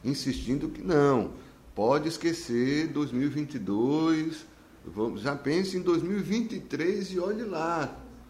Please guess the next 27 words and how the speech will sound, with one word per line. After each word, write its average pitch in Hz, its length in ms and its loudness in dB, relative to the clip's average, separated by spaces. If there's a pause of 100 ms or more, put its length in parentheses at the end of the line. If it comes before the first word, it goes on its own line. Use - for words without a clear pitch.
(140)
porque 131 640 2
a - 20 4
coisa 127 260 0
da 117 100 2
pandemia 117 640 4
é 101 360 4
coisa, 92 420 -2 (680)
é, - 280 -10
as 95 80 -8
variantes, 135 1120 6
a 110 60 -4
gente 117 100 0
tem 110 140 0
que 110 40 -6
se 113 60 -4
acostumar 107 480 -4
com 107 180 -2
isso 101 600 -2 (420)
um 104 120 -2
período 104 500 4
mais, 101 640 2 (220)
com, 104 180 -2
com 113 160 -8
mais 110 220 -2
frequência 131 800 2
e 104 60 4
tal. 110 440 0